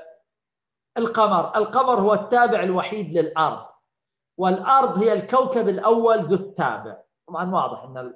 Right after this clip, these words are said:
الكلام هذا المقصود به. آه، توجد عدة نظريات حول نشأة القمر، ونظريات كثيرة واقعًا، يعني يمكن أهمها نظريتان. النظرية الأولى هي أن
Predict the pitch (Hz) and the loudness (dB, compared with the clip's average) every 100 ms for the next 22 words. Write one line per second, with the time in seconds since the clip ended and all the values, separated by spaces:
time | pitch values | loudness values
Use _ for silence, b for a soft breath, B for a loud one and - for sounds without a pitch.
0 | _ _ - 135 120 117 117 117 104 110 | _ _ -14 -10 -10 -12 -12 -12 -14 -20
1 | - 104 101 101 _ _ _ _ _ _ | -20 -20 _ -20 _ _ _ _ _ _
2 | _ _ _ _ 156 160 160 160 - - | _ _ _ _ -4 0 0 -2 -8 -20
3 | _ _ - 294 233 220 - 254 196 254 | _ _ -6 -2 2 2 0 -4 -2 -2
4 | 214 196 208 214 233 220 190 196 190 190 | 0 -2 -2 0 0 0 -2 -2 -2 -4
5 | - 170 151 - 127 117 107 - _ - | -6 -8 -8 -10 -10 -10 -12 -16 _ -8
6 | 302 - - _ _ 240 226 226 226 214 | -6 -6 -10 _ _ -4 -2 0 2 2
7 | 220 220 190 196 165 151 123 123 107 113 | 4 2 2 -2 -4 -4 -4 -6 -6 -10
8 | 120 160 160 175 202 190 196 214 240 202 | -12 -10 -10 -10 -8 -4 0 0 0 -2
9 | 214 190 165 156 151 - 117 92 - _ | -2 0 -2 -2 -6 -8 -10 -12 -18 _
10 | _ _ _ _ - 180 220 254 302 285 | _ _ _ _ -10 -2 2 4 4 2
11 | 254 233 262 233 202 226 - - 190 214 | 2 0 -2 0 2 0 -2 0 4 4
12 | 226 233 226 208 202 - | 2 -2 -4 -2 -2 -4